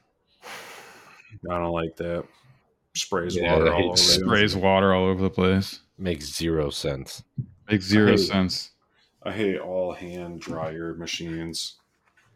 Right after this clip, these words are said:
Speaker 1: Even the ones that are, like, the good ones, like the Dyson ones, that thing still is gross, dude.
Speaker 3: Yeah, those, they, they all suck. I mean, yeah, like, the
Speaker 1: You
Speaker 3: Dyson
Speaker 1: gotta
Speaker 3: is, like,
Speaker 1: stick your hands into that weird space, and you always end up touching the wall.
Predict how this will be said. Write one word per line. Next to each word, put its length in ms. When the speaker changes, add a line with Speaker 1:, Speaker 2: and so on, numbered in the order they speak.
Speaker 1:
Even 280
the 80
ones 420
that 140
are, 60
like, 200
the 80
good 240
ones, 320
like 160
the 80
Dyson 480
ones, 400
that 140
thing 120
still 300
is 100
gross, 460
dude. 340
Speaker 3:
Yeah, 220
those, 240
they, 180
they 120
all 120
suck. 520
I 40
mean, 200
yeah, 340
like, 160
the 80
Speaker 1:
You 60
Speaker 3:
Dyson 280
Speaker 1:
gotta 120
Speaker 3:
is, 100
like, 120
Speaker 1:
stick 200
your 220
hands 420
into 180
that 280
weird 360
space, 680
and 140
you 200
always 340
end 140
up 120
touching 360
the 80
wall. 440